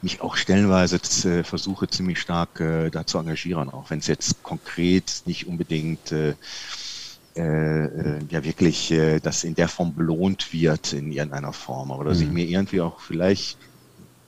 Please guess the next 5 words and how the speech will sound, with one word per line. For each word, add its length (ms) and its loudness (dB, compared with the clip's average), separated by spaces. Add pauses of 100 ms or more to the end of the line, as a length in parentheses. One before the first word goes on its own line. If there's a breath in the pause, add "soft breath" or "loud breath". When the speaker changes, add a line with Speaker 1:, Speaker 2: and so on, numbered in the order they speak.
(460)
Speaker 1:
na, 220 -10
ein 760 -20
bisschen 260 0
psychologisierend 840 -2
vielleicht, 560 0